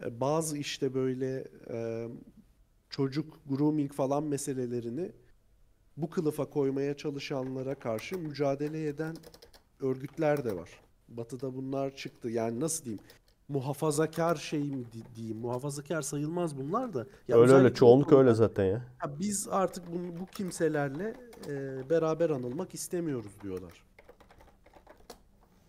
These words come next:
Speaker 2: Evet,
Speaker 1: Öyleleri
Speaker 2: o
Speaker 1: de
Speaker 2: çoğu-, çoğunluğu öyle hatta ya.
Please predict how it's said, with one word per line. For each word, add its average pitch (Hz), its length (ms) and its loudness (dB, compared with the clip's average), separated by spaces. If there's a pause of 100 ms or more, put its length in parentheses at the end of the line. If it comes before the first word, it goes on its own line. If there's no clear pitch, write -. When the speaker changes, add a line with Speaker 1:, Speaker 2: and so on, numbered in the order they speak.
(1600)
Speaker 2:
Evet, 120 340 10
Speaker 1:
Öyleleri 143 80 2
Speaker 2:
o 143 220 10
Speaker 1:
de 120 40 0
Speaker 2:
çoğu-, 139 420 10
çoğunluğu 131 480 8
öyle 143 120 10
hatta 90 320 4
ya. 120 200 -2